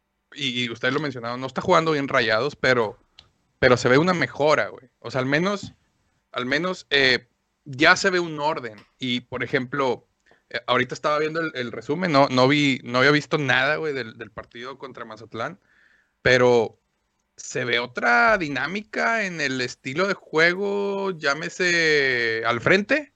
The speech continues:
Este, digo, no estuvo Funes Mori, no sé si, si eso tuvo, tuvo algo que ver, pero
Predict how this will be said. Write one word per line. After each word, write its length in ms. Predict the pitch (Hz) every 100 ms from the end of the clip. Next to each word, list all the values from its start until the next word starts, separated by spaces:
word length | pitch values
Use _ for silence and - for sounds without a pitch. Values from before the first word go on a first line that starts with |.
| _ _ _ _
Este, 800 | - 120 117 117 - 113 110 107 -
digo, 220 | 120 113
no 160 | 110 120
estuvo 300 | - 151 156
Funes 280 | 151 123 110
Mori, 260 | 135 160
no 140 | 151 135
sé 120 | 147
si, 300 | 127 127 123
si 160 | - 131
eso 220 | - -
tuvo, 400 | - 123 120 113
tuvo 260 | - 113 120
algo 200 | 117 123
que 100 | 117
ver, 280 | 98 127 143
pero 340 | 120 110 98